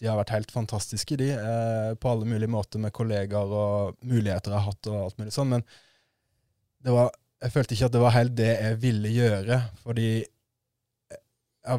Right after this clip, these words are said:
reist så mange steder i verden på disse jobbene, men jeg fikk aldri helt følelsen av at, ja, jeg fikk sett de stedene skikkelig da, og det var litt, eh,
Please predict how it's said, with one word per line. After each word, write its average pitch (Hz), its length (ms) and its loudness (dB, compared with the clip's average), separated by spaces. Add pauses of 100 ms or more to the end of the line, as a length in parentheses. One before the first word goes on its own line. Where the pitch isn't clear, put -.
(160)
reist 120 320 2
så - 100 -2
mange 117 300 -2
steder 110 320 0
i 113 80 0
verden 110 320 0 (100)
på 107 240 -4
disse 113 220 -2
jobbene, 107 480 -2
men 117 140 -2
jeg - 160 -8
fikk - 480 -14 (540)
aldri 117 300 0
helt 120 380 -2
følelsen 113 400 0
av 113 60 -2
at, - 200 -8 (1600)
ja, 101 160 -8
jeg - 140 -8
fikk 131 120 -6
sett - 480 0
de 117 140 -2
stedene 110 420 0
skikkelig 120 460 -4
da, 143 100 4
og 120 140 -2
det 117 100 2
var 104 220 0
litt, - 320 -6
eh, 107 540 -2